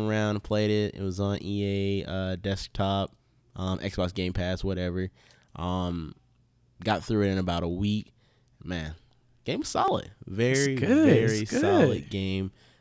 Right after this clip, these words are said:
Speaker 1: Um, probably the <laughs> might, might go in the dictionary as a definition of sleeper. Um, I
Speaker 2: Yes.
Speaker 1: feel like a lot of people just, uh, you know, haven't really, I feel, I feel like, is it, was it a po-, was it a popular game back in twenty sixteen?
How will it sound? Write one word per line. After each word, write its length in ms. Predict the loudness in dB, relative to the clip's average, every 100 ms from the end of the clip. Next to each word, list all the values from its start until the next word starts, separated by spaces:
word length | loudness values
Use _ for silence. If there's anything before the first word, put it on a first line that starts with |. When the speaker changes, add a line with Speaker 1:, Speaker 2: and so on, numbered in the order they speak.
| _
Speaker 1:
Um, 720 | -6 -2 -2 -4 -6 -6 -10 -14 -4
probably 520 | 4 4 4 2 0
the 440 | 0 -4 -6 -10 -12 -14 _
<laughs> 200 | -16 -4
might, 360 | -2 -2 -2
might 200 | -2 0
go 160 | 2 2
in 60 | 2
the 80 | -2
dictionary 500 | -4 -4 -2 -2 -2
as 100 | -2
a 60 |
definition 500 | -4 -4 -4 -6 -6
of 140 | -8 -8
sleeper. 640 | -4 -2 0 0 0 -4 _ -16 -8 -8 -8 _ -8
Um, 560 | -4 -4 -4 -4 0
I 40 | 4
Speaker 2:
Yes. 260 | 6 4
Speaker 1:
feel 100 | 2
like 140 | 0 -2
a 60 |
lot 340 | -4 -2 -2 -4
of 80 |
people 320 | -4 -6 -6 -6
just, 420 | -6 -8 -10 -8
uh, 420 | -8 -6 -6 -8 -10 -14 _ _ _ _ _ _
you 80 | -12
know, 60 | -8
haven't 320 | -6 -6 -6
really, 360 | -4 -4 -4 -4
I 80 |
feel, 140 | -2 -4
I 120 | -4
feel 140 | -10 -12 -16 -20 _ _ -10
like, 340 | -8 -10 -16 _ _ _ _ -8
is 140 | -4
it, 160 | -4 -2
was 120 | -2
it 60 | -2
a 60 |
po-, 300 | -2 -2 -2 -6
was 160 | -4
it 80 | -2
a 60 | -2
popular 560 | -4 -6 -4 -2 -4
game 240 | -2 -2 0
back 120 | -2
in 60 | -2
twenty 200 | -4 -4
sixteen? 540 | -6 -6 -4 -4